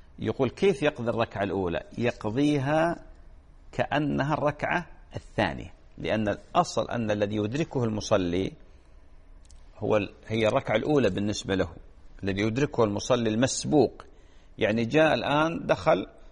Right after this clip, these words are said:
ج-، صار زحام ولا صار أي شيء أو تأخر، فأدرك الإمام في الركعة الثانية وكبر مع الإمام التكبيرات، هو الآن أصلًا هذه الركعة بالنسبة له الأولى،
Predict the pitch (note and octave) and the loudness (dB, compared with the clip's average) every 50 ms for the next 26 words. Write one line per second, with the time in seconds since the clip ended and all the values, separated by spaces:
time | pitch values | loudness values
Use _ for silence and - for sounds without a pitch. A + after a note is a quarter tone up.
0 | - - - E4 D4+ C4 A3 - - - - - - - - - G#3 - - A#2 | -20 -20 -20 -16 -14 -12 -10 -8 -8 -8 -8 -10 -10 -6 0 2 4 4 4 4
1 | A#2+ A#2+ - A#2+ A#2+ A#2+ A#2 A#2 A2+ - C#3+ C#3+ - - - F3 - - - F3 | 0 0 0 2 0 2 2 0 0 0 0 0 0 0 0 0 0 2 2 2
2 | D3 - - C#3+ - D#3+ D#3 C#3 - - C3 - - - A2+ - - - - - | 2 2 0 -2 0 0 0 2 2 2 2 2 2 0 0 0 -2 -4 -12 -20
3 | - - - - - - - - E3+ F3+ E3+ E3+ E3+ - - D3+ D#3 E3 F3 F3 | -20 -20 -20 -16 -8 -4 0 0 0 2 2 0 0 0 0 0 0 0 2 0
4 | D#3+ C#3 D3 D3 C#3 - - G#2 G#2 - - - D2+ A1+ A1+ - - - - - | 0 2 2 0 0 2 2 2 2 2 0 -2 -2 -2 -4 -10 -14 -16 -20 -20
5 | - - - - - - - - - F3+ - - A3+ - - B2+ B2 A#2 A2+ A2+ | -20 -20 -20 -20 -20 -20 -14 -8 -8 -4 0 2 2 2 4 4 4 4 4 2
6 | G#2+ G2+ F#2+ A2 A2+ A2+ B2 B2+ A#2 A2 - - - A2 - - G2 F#2+ G2 F#2 | 2 2 0 0 -2 0 0 -2 -2 -4 -4 -4 -6 -6 -6 -6 -4 -2 -2 0
7 | E2+ G2 A2+ C3+ C3+ - - - - - - - - - - - C3+ C#3 C3+ C3+ | 0 2 0 0 -2 -4 -8 -20 -20 -20 -20 -20 -20 -12 -4 0 4 4 4 4
8 | - - D#3+ D#3 C#3 - - - E3+ E3+ - - C3 A#2+ G2+ F2+ G2+ B2+ D#3 D3+ | 4 2 2 2 2 0 0 0 0 0 0 -2 -2 -2 -2 -2 0 0 0 2
9 | D3+ C#3 D3+ D3 - A2 G#2+ A#2 C3 C3+ D#3 D#3 - - C3+ A#2+ - C#3+ - C#3+ | 4 2 2 2 0 -2 -2 -2 0 0 0 -2 -2 -2 -4 -2 0 0 2 2
10 | C#3+ C#3+ - - - - - - - - C3+ B2+ G#2+ D#2+ - | 2 2 0 -2 -8 -12 -8 -4 -2 2 2 4 2 2 0